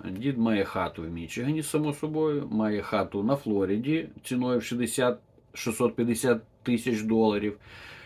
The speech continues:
Має один мільйон доларів на пенсійному фонді і трошки більше мільйона доларів готівкою, тобто там по банках і так далі. Тобто змогли довести його при-,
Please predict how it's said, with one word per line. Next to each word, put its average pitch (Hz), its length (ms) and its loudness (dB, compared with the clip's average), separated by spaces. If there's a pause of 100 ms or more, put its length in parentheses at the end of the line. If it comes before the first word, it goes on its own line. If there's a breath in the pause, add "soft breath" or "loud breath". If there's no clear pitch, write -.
(200 loud breath)
Має 131 760 6 (100)
один 131 360 4
мільйон 127 340 4
доларів 123 380 6
на 120 140 4
пенсійному 120 640 2
фонді 160 580 2
і 151 400 4 (380)
трошки - 360 2
більше 123 300 2
мільйона 117 440 4
доларів 117 480 4
готівкою, 101 720 0
тобто - 280 -6
там 87 220 -8
по 95 120 -6
банках 123 460 -2
і 104 40 -12
так 98 200 -8
далі. 87 240 -6 (180)
Тобто 151 380 2
змогли 120 360 4
довести 117 680 4 (140)
його 98 420 0
при-, 107 440 2